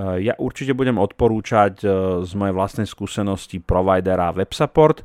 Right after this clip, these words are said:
a je úplne logické, keďže dvadsaťpäť percent svetového webu beží na WordPresse, že aj tá vaša stránka bude bežať na WordPresse. Takže máme doménu, máme web, máme hosting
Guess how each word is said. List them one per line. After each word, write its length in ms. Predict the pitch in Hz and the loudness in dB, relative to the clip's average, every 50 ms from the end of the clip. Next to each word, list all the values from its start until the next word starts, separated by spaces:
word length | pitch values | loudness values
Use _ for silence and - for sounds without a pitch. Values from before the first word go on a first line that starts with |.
| - - - - - _ - | -20 -20 -20 -20 -20 _ -4
a 80 | 127 120 | 0 2
je 80 | 107 | 2
úplne 320 | 107 101 - - 110 98 90 | 2 2 0 -2 -2 0 0
logické, 480 | 90 98 101 107 - - - - 107 | 0 -2 -2 -4 -6 -6 -4 -4 -4
keďže 320 | - - 101 92 98 87 92 | -2 -4 -4 -4 -4 -2 -2
dvadsaťpäť 380 | 95 101 - 117 113 107 87 - | -2 -2 -4 -6 -10 -10 -10 -4
percent 440 | - 95 92 - - 110 98 98 87 - - | -4 -4 -4 -2 -4 -4 -4 -4 -4 -6 -10
svetového 800 | - - 98 95 92 - 101 95 98 95 95 92 87 - - 110 | -8 -4 -4 -2 0 0 0 0 0 -2 0 -2 -4 -4 -4 -6
webu 400 | 101 90 95 98 92 95 98 - | -2 0 0 0 0 -2 -6 -6
beží 400 | - 95 101 92 90 87 95 98 | -4 -2 -2 -2 0 0 -4 -4
na 160 | 92 82 85 | -4 -4 -6
WordPresse, 640 | 87 90 95 104 - - - 110 104 - - 104 - - - _ _ - | -2 -2 -2 -2 -2 -6 -6 -6 -4 -2 -2 -4 -4 -4 -12 _ _ -12
že 160 | 117 101 - | -8 -6 -4
aj 120 | 98 104 - | -4 -4 -4
tá 80 | - 82 | -6 -4
vaša 320 | 90 92 92 - 104 - | -4 -4 -4 -6 -10 -10
stránka 400 | - - 90 90 92 95 - 87 | -6 -4 -4 -4 -4 -6 -8 -8
bude 240 | - 87 85 82 87 | -8 -6 -6 -4 -4
bežať 240 | 87 85 87 87 85 | -6 -6 -6 -8 -8
na 160 | 90 82 85 | -8 -10 -10
WordPresse. 720 | - - 87 - - - - 101 98 - - 104 - - _ _ | -6 -4 -4 -6 -4 -4 -2 -2 -2 -2 -2 -8 -10 -10 _ _
Takže 240 | - 139 135 127 127 | -6 -6 -4 -2 -2
máme 320 | 117 110 101 87 80 - | -2 0 -2 -2 -6 -8
doménu, 560 | - - 147 165 160 147 135 127 123 117 110 | -2 0 0 2 2 2 2 2 0 0 0
máme 320 | 101 95 90 85 85 - - | -2 -4 -4 -4 -6 -8 -6
web, 320 | 85 104 113 - - - | -2 -2 -2 -2 -2 -12
máme 320 | - - 92 87 80 - | -10 -8 -6 -6 -6 -4
hosting 480 | 95 98 117 - - - 196 196 214 233 | -2 -2 -2 -2 -2 -2 0 0 0 -2